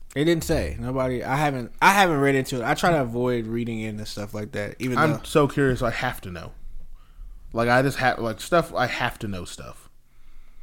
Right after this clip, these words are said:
Speaker 2: Oh, man. Okay, someone shared the, uh, photos of these kids. Fourth grade. There's a fourth grade girl, fourth grade boy,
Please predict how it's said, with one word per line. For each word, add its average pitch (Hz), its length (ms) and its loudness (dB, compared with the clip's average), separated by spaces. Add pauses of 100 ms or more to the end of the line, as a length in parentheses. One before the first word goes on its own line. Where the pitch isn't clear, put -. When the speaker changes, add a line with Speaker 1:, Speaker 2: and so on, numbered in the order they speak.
(2250)
Speaker 2:
Oh, 139 240 -6
man. 82 320 -10 (160)
Okay, 107 220 -10
someone 135 320 -10
shared 117 420 -6
the, 101 200 -8
uh, 92 140 -10
photos 98 520 -8
of 95 180 -12
these 95 340 -12 (260)
kids. 87 440 -10 (2000)
Fourth 165 420 2
grade. 160 480 0 (720)
There's 110 140 -10
a 113 60 -6
fourth 156 260 0
grade 156 180 -2
girl, 139 340 0 (560)
fourth - 280 -8
grade 101 200 -4
boy, 143 300 0